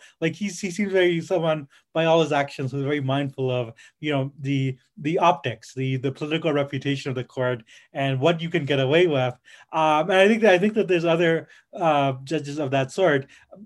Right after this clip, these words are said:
The, but the unfortunate thing is, y-, you're exactly right, that they are willing to, like, um, um, if they're not willing to, like, take that ultimate option,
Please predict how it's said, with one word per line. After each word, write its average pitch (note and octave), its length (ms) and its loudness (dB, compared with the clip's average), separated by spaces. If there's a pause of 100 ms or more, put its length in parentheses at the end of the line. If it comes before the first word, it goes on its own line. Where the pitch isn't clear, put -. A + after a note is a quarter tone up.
(260)
The, G3 280 2
but F#3+ 180 4
the G#3 80 6
unfortunate G#3 420 4
thing F3+ 120 0
is, D#3+ 160 0
y-, F#3+ 60 -6
you're F#3+ 520 0
exactly E3 380 0
right, G3 200 2
that D3+ 160 -4
they D3+ 220 0 (260)
are F3 240 4
willing E3 380 0
to, C#3+ 380 -4 (180)
like, C#3 420 -2
um, C3 340 0 (300)
um, C#3 580 0 (160)
if F#3 180 4
they're F3 200 4 (140)
not F#3 240 2
willing F3 200 2
to, E3 120 -2
like, C#3 240 0
take E3 160 -4
that D#3 260 -2
ultimate D#3+ 320 -4
option, C3 460 -4